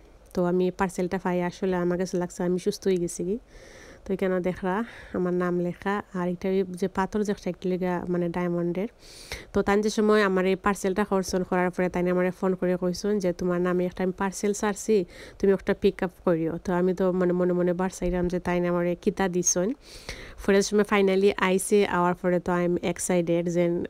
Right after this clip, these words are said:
অত সুন্দর একটা চেইন শরীফা আপি আমারে, এ, গিফট করছেন, তাও আমার ম্যারেজ অ্যানিভার্সারি উপলক্ষে। তো ম্যারেজ অ্যানিভার্সারিও আইরো না, আর আমি ওইটা পড়তামও পারলাম না, আর আপনার লগে শেয়ারও করতে পারলাম না।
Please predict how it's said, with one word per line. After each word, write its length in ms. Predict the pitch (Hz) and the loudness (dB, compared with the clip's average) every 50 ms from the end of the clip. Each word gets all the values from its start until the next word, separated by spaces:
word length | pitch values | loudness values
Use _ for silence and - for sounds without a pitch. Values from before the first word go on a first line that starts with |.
| - 180 | -2 -2
অত 160 | 175 - 196 | 0 -2 -4
সুন্দর 420 | - - - 190 180 175 175 175 | -4 -2 0 0 0 2 2 0
একটা 600 | 175 170 - - - 185 175 175 175 175 - 185 180 | 0 -2 -4 -4 -2 -2 0 0 0 -2 -2 -4 -4
চেইন 440 | - - - 190 180 180 180 180 180 | -4 0 0 2 2 2 2 0 -2
শরীফা 340 | 175 - 190 175 170 - 180 | -2 0 -2 -2 0 -2 -4
আপি 200 | 175 - - 185 | -6 -4 -2 -2
আমারে, 380 | 180 170 170 170 170 170 170 170 | 0 0 0 0 0 0 0 -2
এ, 260 | - - 180 175 170 165 | -2 -2 -2 -2 0 0
গিফট 220 | 175 180 175 - | -2 -4 -4 -4
করছেন, 460 | - - 180 170 - - - 180 202 254 - - - - - - - | -4 -2 -2 0 0 -2 -2 -2 -2 -4 -6 -10 -16 -18 -18 -14 -4
তাও 140 | - 180 180 | 0 2 4
আমার 280 | 190 185 180 175 180 180 | 4 4 4 2 2 2
ম্যারেজ 280 | 185 180 180 190 190 | 2 4 4 2 2
অ্যানিভার্সারি 580 | 175 185 180 175 170 175 175 - - 175 170 175 | 2 2 0 0 0 -2 -4 -2 -2 -2 0 0
উপলক্ষে। 540 | 170 - 185 170 170 165 - - 185 202 240 - - - - - - - - - - | -2 -2 -2 -2 -2 -4 -4 -6 -6 -6 -6 -8 -12 -20 -20 -20 -20 -20 -20 -10 -2
তো 180 | - 185 185 180 | 2 2 4 4
ম্যারেজ 260 | 190 196 202 214 214 | 4 6 6 6 6
অ্যানিভার্সারিও 640 | 202 214 214 196 208 208 190 - 208 196 196 196 | 6 4 4 4 2 0 2 2 2 4 4 4
আইরো 400 | 196 - - 185 185 185 190 196 | 2 2 0 0 2 2 4 4
না, 280 | 196 196 190 190 202 208 | 4 4 2 2 0 -2
আর 320 | - - 180 170 170 170 | -2 -2 -2 0 0 0
আমি 180 | 170 175 180 185 | 0 2 2 2
ওইটা 200 | 185 180 196 185 - | 0 0 -2 -4 -2
পড়তামও 360 | - 196 180 - 190 190 196 | -2 -4 -2 -2 0 0 0
পারলাম 380 | 180 - 190 180 175 185 180 180 | 0 0 -2 -2 0 -2 -2 0
না, 200 | 175 185 202 208 - | -2 -2 -2 -4 -2
আর 140 | 185 175 | -2 -2
আপনার 280 | 175 175 - 185 180 180 | -2 -2 -2 -2 0 2
লগে 220 | 180 175 175 180 | 2 2 0 0
শেয়ারও 400 | 170 - - 196 180 170 170 180 | -2 0 0 0 0 0 -2 -4
করতে 260 | 170 - 175 - - 170 | -4 -4 -6 -6 -6 -6
পারলাম 400 | - 175 170 170 170 170 170 170 | -4 -4 -4 -2 -2 -2 -2 -4
না। 140 | 170 170 | -4 -6